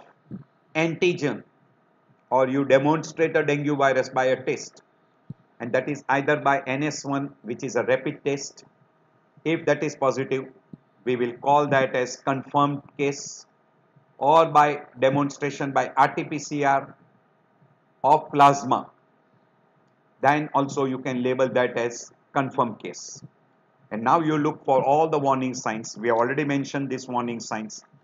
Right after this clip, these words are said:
These are all the warning signs. And if the warning signs are present, now you look for the symptom signs of hemorrhage, and you try to look for the symptom signs of shock stage.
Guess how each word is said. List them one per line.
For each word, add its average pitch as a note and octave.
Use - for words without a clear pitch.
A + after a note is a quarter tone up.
These A2+
are B2
all D3+
the D3
warning B2+
signs. G#2+
And B2
if D#3+
the D#3+
warning D3
signs C3
are B2
present, A2+
now C3
you D#3+
look D#3
for D3
the C3+
symptom D#3+
signs C#3+
of B2+
hemorrhage, C3
and D3+
you C3
try D#3
to D#3+
look D3+
for C#3+
the B2
symptom D#3+
signs C#3
of B2+
shock D3+
stage. -